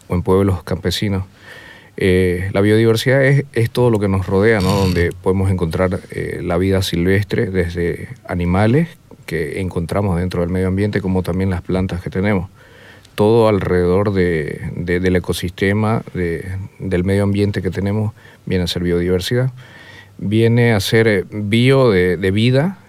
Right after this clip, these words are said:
y diversidad de, de lo diverso que viene a ser, ¿no?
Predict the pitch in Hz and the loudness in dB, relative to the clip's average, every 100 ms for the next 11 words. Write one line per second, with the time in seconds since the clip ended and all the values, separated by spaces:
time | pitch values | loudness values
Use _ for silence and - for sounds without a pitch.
0 | - 101 95 87 87 95 104 95 98 95 | -6 0 0 0 -2 -4 -2 2 2 2
1 | 98 98 120 95 87 - 98 92 90 90 | 2 2 4 2 0 -6 -4 0 2 4
2 | 98 104 - 87 80 78 76 - 82 82 | 2 2 -2 -6 -6 -4 -6 -6 -6 -6
3 | 98 | -8